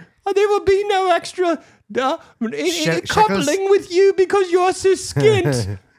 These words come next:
Speaker 2: <laughs> I love it.
Speaker 1: Well, we also meet
Speaker 2: I thought you said you don't do women's accents.
Speaker 1: I, I do sometimes. I
Speaker 2: When you
Speaker 1: change
Speaker 2: dress
Speaker 1: my
Speaker 2: up.
Speaker 1: mind.
Speaker 2: Right.
Speaker 1: <laughs> When I dress up.
Speaker 2: <laughs> As fucking, as, uh,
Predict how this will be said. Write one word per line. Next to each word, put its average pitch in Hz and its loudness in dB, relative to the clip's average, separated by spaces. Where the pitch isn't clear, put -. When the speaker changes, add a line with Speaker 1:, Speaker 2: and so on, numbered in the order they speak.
Speaker 2:
<laughs> - -20
I - -12
love 95 -6
it. - -14
Speaker 1:
Well, 127 -4
we 143 -2
also 208 -6
meet 127 -6
Speaker 2:
I 143 0
thought 160 0
you 165 -2
said 160 -4
you 156 0
don't 151 0
do 147 0
women's 143 -2
accents. 92 -8
Speaker 1:
I, 123 -10
I 233 -2
do 320 -4
sometimes. 214 -2
I 147 0
Speaker 2:
When 117 0
you 120 2
Speaker 1:
change 233 2
Speaker 2:
dress 127 2
Speaker 1:
my 220 2
Speaker 2:
up. 190 0
Speaker 1:
mind. 170 -4
Speaker 2:
Right. 80 -12
Speaker 1:
<laughs> - -
When 277 -6
I 302 -6
dress - -10
up. 98 -6
Speaker 2:
<laughs> - -6
As 120 -2
fucking, 120 -2
as, 127 -2
uh, 117 0